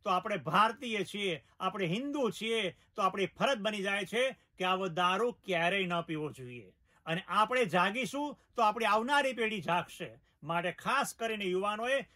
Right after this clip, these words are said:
થર્ટી ફર્સ્ટના દિવસે ક્યારેય દારૂ ન પીવો જોઈએ. દારૂ પીવું એ આજના દિવ-, આજના લોકો એને ફેશન માને છે. અરે, આ ફેશન નથી, આ ફેશન તમારી જિંદગીને બરબાદ કરશે. શ્રી સ્વામિનારાયણ ભગવાન શિક્ષાપત્રીમાં માટે જ કહે છે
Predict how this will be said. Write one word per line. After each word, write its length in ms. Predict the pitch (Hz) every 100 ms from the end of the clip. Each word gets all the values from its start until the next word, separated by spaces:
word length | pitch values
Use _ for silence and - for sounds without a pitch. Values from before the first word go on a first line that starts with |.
| _ -
થર્ટી 300 | 196 214 254
ફર્સ્ટના 400 | 196 220 233 208
દિવસે 460 | 180 196 240 262 247 _ _ -
ક્યારેય 420 | 208 202 226 233
દારૂ 420 | 180 175 196 220
ન 320 | 160 139 190
પીવો 320 | 185 175 170
જોઈએ. 440 | 156 147 156 127 107 _ _
દારૂ 420 | 156 196 208 269 302
પીવું 500 | 262 311 262 151 - _
એ 60 | 240
આજના 340 | 233 233 277
દિવ-, 160 | 262 233
આજના 400 | 190 220 226 277
લોકો 320 | 247 220 277
એને 240 | 277 285 240 - _ -
ફેશન 380 | 208 196 277 240
માને 300 | 208 202 180
છે. 160 | 165 127 - _ _
અરે, 160 | 208 233
આ 80 | 220
ફેશન 520 | - 214 208 247 220
નથી, 340 | 208 202 247
આ 120 | 233
ફેશન 480 | 202 185 196 240 240
તમારી 380 | 226 208 202 185
જિંદગીને 680 | 131 233 233 226 254 240 - _ 147
બરબાદ 540 | 175 185 175 190 180
કરશે. 480 | 151 151 - 127 120 _ _ -
શ્રી 180 | 226 226
સ્વામિનારાયણ 420 | - 226 294 277
ભગવાન 300 | 226 240 226
શિક્ષાપત્રીમાં 840 | - 196 302 285 247 233 233 220
માટે 280 | 208 208 247
જ 120 | 170
કહે 140 | 214
છે 300 | 202 226 214